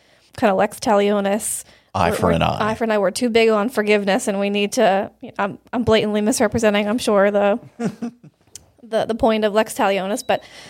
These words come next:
Speaker 1: or of, uh, of the Church of Satan's perspective here, but that's their perspective, and T S T, where it seems sort of missing, but it's, it's kind of related to tenet six.
Speaker 2: People are
Speaker 1: Right.
Speaker 2: fallible.
Speaker 1: Yeah.
Speaker 2: Right.
Speaker 1: And your perspective at the end,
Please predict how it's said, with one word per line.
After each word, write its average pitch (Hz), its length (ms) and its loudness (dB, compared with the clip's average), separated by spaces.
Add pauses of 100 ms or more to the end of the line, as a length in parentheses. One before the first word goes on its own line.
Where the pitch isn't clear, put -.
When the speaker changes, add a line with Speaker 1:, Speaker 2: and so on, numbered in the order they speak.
(100)
Speaker 1:
or 226 180 4
of, 214 180 2
uh, 185 140 4
of 208 120 0
the 202 80 -6
Church 247 180 -2
of 208 100 -4
Satan's 214 420 -2 (300)
perspective 247 420 -2
here, 247 160 2
but 226 120 -2
that's 277 200 2
their 240 160 4
perspective, 233 640 0 (260)
and 208 200 -2
T 254 160 -2
S 233 140 0
T, 233 240 2
where 214 180 2
it 214 140 -2
seems 220 260 0
sort 220 180 0
of 214 80 0
missing, 214 500 -2
but 202 120 0
it's, - 400 -8
it's 226 240 -6
kind 285 520 0
of 226 280 0
related 208 440 0
to 208 520 -2 (200)
tenet 208 280 -8
six. - 640 -8 (480)
Speaker 2:
People - 260 -4
are - 40 2
Speaker 1:
Right. 214 160 4
Speaker 2:
fallible. - 500 -4
Speaker 1:
Yeah. 220 260 -2 (160)
Speaker 2:
Right. - 220 -10 (440)
Speaker 1:
And 254 100 0
your 294 160 4
perspective 240 500 0
at 214 100 0
the 208 140 0
end, 196 360 -2